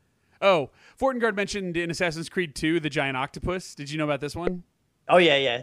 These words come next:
Speaker 2: the, the squid and stuff. <laughs>
Speaker 1: Yeah, if you go into one of the catacombs, do you remember specifically which one?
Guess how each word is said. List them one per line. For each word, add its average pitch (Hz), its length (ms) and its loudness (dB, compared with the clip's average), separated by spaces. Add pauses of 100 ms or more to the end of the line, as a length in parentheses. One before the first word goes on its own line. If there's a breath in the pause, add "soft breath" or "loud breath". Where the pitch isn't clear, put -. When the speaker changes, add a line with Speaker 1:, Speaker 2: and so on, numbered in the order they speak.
Speaker 2:
the, 131 240 -4
the 120 100 -6
squid 120 320 0
and 117 180 -12
stuff. - 400 -4
<laughs> 147 40 -12
Speaker 1:
Yeah, 196 360 6
if 185 140 0
you 196 80 -4
go 214 140 2
into 214 140 0
one 202 160 0
of 185 80 -4
the 170 60 -6
catacombs, 185 680 -6
do 196 80 -14
you 202 60 -6
remember 214 280 -2
specifically 185 520 -10
which 170 220 -10
one? 160 400 -10